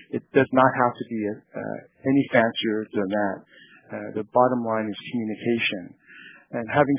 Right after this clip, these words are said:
said that, uh, Doctor Martin mentioned getting ready for this by, uh, by sort of preparing for it, uh, for it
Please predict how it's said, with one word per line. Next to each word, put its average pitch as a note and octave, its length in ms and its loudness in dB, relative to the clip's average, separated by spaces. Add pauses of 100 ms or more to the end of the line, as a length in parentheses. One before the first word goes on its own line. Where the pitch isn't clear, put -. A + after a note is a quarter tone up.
said E3+ 240 8
that, G2+ 240 4 (560)
uh, A#2 280 -8 (920)
Doctor B2 240 2
Martin A#2+ 240 2
mentioned A#2+ 560 -4
getting A#2 400 -2 (360)
ready C#3 340 6
for A2 140 -6
this G#2 140 -8 (100)
by, G#2+ 80 0
uh, G#2+ 560 -8
by A2+ 100 -2 (140)
sort A#2+ 120 -2
of - 60 -20
preparing - 400 0
for B2+ 140 -2
it, A2 140 -4 (200)
uh, G#2+ 220 -6 (100)
for A#2+ 100 -2 (120)
it - 20 -16